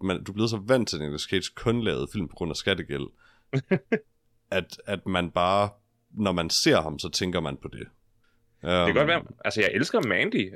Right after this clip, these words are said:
Speaker 2: Øh, den kunne du ikke lide.
Speaker 1: jeg,
Speaker 2: Øh,
Speaker 1: jeg, jeg
Speaker 2: men
Speaker 1: har aldrig set Mandy.
Speaker 2: Nå, okay.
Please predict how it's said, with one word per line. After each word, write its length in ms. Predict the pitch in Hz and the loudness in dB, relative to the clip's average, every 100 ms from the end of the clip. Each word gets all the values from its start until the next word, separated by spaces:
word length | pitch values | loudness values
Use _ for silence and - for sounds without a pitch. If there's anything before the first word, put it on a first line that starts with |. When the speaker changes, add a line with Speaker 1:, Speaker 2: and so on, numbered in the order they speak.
| - | -2
Speaker 2:
Øh, 60 | |
den 100 | 147 | -2
kunne 120 | 131 110 | -2 -4
du 160 | 180 | 0
ikke 120 | 113 - | 0 0
lide. 160 | 98 - _ _ | -6 -6 _ _
Speaker 1:
jeg, 100 | - | 2
Speaker 2:
Øh, 60 | 95 | 4
Speaker 1:
jeg, 100 | 90 | 4
jeg 120 | 117 107 | 2 0
Speaker 2:
men 100 | 123 | 0
Speaker 1:
har 160 | 117 123 | 2 2
aldrig 280 | 117 117 | 2 2
set 300 | 110 147 98 | 0 0 -2
Mandy. 260 | 73 71 71 - _ _ _ _ - | -8 -8 -10 -16 _ _ _ _ 2
Speaker 2:
Nå, 80 | 226 170 | 2 4
okay. 260 | 190 127 | 2 2